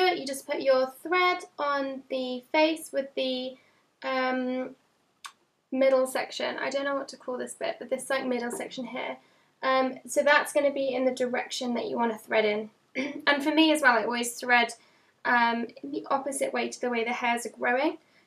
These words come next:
so you can actually pull them out. So hence why, um, I'm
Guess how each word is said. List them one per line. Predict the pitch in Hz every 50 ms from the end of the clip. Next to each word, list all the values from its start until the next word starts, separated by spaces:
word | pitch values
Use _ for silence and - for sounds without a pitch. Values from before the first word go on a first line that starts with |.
| _
so | - - - - 254 254
you | 247 247 240
can | 240 247 262
actually | - - - - - -
pull | - - 262 254 247
them | 247 233
out. | 226 240 285 330 -
So | - - 262 247 240 240 240 - - _ _ _ _ _ _ -
hence | - - 269 262 247 - - - -
why, | 285 269 262 254 254 254 247
um, | - 254 254 247 247 240
I'm | - 247 247 247 240 -